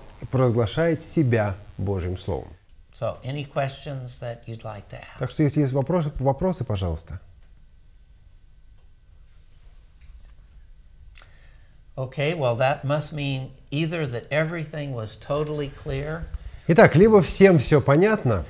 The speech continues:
Speaker 2: or so totally obscure that no one has a clue of what to ask,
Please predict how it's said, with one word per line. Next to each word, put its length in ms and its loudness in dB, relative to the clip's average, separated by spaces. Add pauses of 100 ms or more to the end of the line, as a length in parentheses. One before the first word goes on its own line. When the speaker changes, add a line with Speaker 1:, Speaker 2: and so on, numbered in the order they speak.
(520)
Speaker 2:
or 200 2
so 340 0
totally 500 -2
obscure 580 -2
that 260 -4 (200)
no 380 2
one 220 -2
has 460 -4
a 100 -6
clue 420 -6
of 160 -6
what 240 -6
to 100 -10
ask, 480 -10